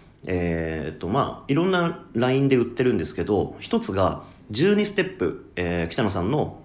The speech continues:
ステップメール、十二ステップってやつに、えー、ステップメールをつないで、その後にポジショニングを売ってるんですよ。で、この十二ステップっていうのが、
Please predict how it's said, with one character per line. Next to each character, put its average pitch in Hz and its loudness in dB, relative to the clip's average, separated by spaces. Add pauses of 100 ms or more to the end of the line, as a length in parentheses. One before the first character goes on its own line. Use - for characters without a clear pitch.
ス - -14
テ 107 0
ッ 95 -2
プ 104 2
メ 95 2
ー 82 2 (140)
ル、 - -12
十 107 0
二 110 2
ス 107 -6
テ 120 0
ッ - -6
プ 107 -2
っ - -2
て 92 -4
や 92 2
つ 78 -4 (600)
に、 190 2 (300)
え 87 2
ー、 - -4
ス - -8
テ 127 2
ッ - -4
プ 127 0
メ 123 4
ー - 4
ル 82 2
を - 0
つ - -4
な 127 0
い 127 2
で、 127 2
そ - -4
の 151 4
後 156 0
に 82 0
ポ 92 -4
ジ 87 0
シ 98 0
ョ - 0
ニ 90 0
ン - 0
グ 85 2
を - 2
売 80 -4
っ - -8
て - 0
る 85 2
ん 80 -2
で 76 -4
す - -6
よ。 65 -6 (600)
で、 156 4 (840)
こ 156 6
の 202 6
十 165 4
二 226 8
ス 226 0
テ 233 2
ッ 226 -2
プ 104 6
っ - -2
て - 0
い 107 6
う 104 6
の 92 0
が、 135 2